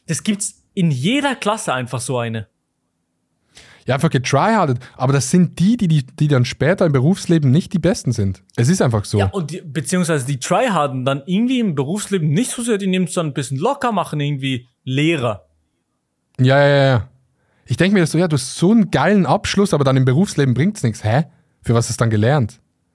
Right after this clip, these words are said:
Speaker 1: Ich glaub
Speaker 2: Deshalb lieber in die Schule einfach, ich bin der Meinung, in der Schule einfach durchkommen. Einfach durchkommen, so genügender Schnitt und so und dann nachher, weil wenn du im Job gut bist,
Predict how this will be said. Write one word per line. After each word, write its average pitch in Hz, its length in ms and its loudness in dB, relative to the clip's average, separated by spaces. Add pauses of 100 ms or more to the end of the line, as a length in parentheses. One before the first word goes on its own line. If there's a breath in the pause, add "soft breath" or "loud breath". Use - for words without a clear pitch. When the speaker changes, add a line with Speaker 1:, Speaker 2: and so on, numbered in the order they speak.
(140)
Speaker 1:
Ich - 240 -18
glaub 196 120 0
Speaker 2:
Deshalb 147 220 2
lieber 208 300 0 (460 loud breath)
in 165 160 -2
die 160 140 2
Schule 247 240 2
einfach, 226 200 -2 (400)
ich 185 160 0
bin 233 100 2
der 196 100 4
Meinung, 208 240 2
in 202 60 4
der 185 80 4
Schule 185 240 2
einfach 165 200 0
durchkommen. 113 640 0 (200)
Einfach 175 240 0
durchkommen, 175 560 2 (240 loud breath)
so 151 300 4
genügender 151 460 4
Schnitt 180 280 0
und 165 100 -2
so 165 140 2
und 131 160 -2
dann 143 100 2
nachher, 165 340 2 (220 loud breath)
weil 131 140 2
wenn 156 100 4
du 165 60 4
im 139 160 2
Job 175 280 0
gut 196 220 2
bist, 196 320 0